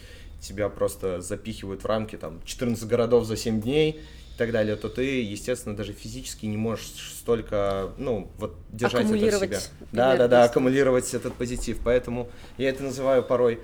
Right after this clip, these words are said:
Speaker 1: острый приступ социофобии, но в такие моменты, если ты реально устал и не можешь, э,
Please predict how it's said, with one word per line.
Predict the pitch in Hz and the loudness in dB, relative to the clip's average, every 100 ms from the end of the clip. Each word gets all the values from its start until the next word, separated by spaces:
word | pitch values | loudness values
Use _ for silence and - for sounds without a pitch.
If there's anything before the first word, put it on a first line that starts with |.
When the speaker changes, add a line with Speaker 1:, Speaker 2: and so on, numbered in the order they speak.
| - | 6
Speaker 1:
острый | 165 160 139 | 8 8 2
приступ | 139 151 156 127 | 0 -4 -4 -6
социофобии, | - 127 131 127 170 208 131 101 98 | -6 0 2 2 0 -2 -2 -2 -4
но | 107 123 151 147 | -6 -4 -2 -4
в | - | -6
такие | 113 123 | -8 -6
моменты, | 120 123 160 160 107 | -4 -2 -4 -4 -4
если | 110 113 110 107 | -4 -6 -6 -6
ты | - 120 | -4 0
реально | 117 110 110 | 0 0 -2
устал | 107 - 160 208 - - | -4 0 0 0 -8 -12
и | 101 | -6
не | 110 | -2
можешь, | 113 107 - - | -2 -4 -6 -4
э, | 95 98 92 | -2 0 -2